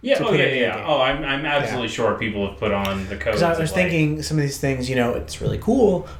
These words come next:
Speaker 2: but it's also kinda sad. 'Cause
Speaker 1: Right, if you, 'cause some of those cards inevitably probably got
Speaker 2: no more of
Speaker 1: destroyed.
Speaker 2: that ever exi-, like,
Speaker 1: Yeah,
Speaker 2: exists
Speaker 1: destroyed or
Speaker 2: anymore.
Speaker 1: lost.
Speaker 2: And
Speaker 1: But yeah, people, I'm sure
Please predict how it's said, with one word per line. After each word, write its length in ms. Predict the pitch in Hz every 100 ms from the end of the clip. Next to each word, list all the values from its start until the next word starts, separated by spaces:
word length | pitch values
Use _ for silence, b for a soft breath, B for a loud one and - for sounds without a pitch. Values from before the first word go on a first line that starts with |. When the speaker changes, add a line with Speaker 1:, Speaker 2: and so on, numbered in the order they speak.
| -
Speaker 2:
but 80 |
it's 140 | - -
also 240 | 175 -
kinda 200 | 160 180
sad. 540 | 156 - 240 262 160 -
'Cause 140 | 147
Speaker 1:
Right, 320 | 135 - 185
if 160 | - -
you, 400 | 123 120 117 113
'cause 120 | - -
some 180 | 147
of 80 | 143
those 140 | 143 -
cards 520 | 135 127 117 - -
inevitably 680 | 131 120 110 113 113 113 104
probably 640 | 113 110 107 107 104 101 101
got 440 | 110 101 101 131
Speaker 2:
no 240 | 143 165
more 160 | 170 170
of 60 | 185
Speaker 1:
destroyed. 200 | 170 160
Speaker 2:
that 120 | 160
ever 240 | 151 143
exi-, 440 | 147 214 254 147 147
like, 140 | 139
Speaker 1:
Yeah, 140 | 117
Speaker 2:
exists 240 | 151 139 143
Speaker 1:
destroyed 380 | 220 220 - 139
or 20 |
Speaker 2:
anymore. 180 | 143 127
Speaker 1:
lost. 80 | 139 151
Speaker 2:
And 300 | 127 127 135
Speaker 1:
But 100 | 120
yeah, 160 | 92 -
people, 280 | 123 107 104
I'm 140 | 101
sure 420 | 101 101 98 98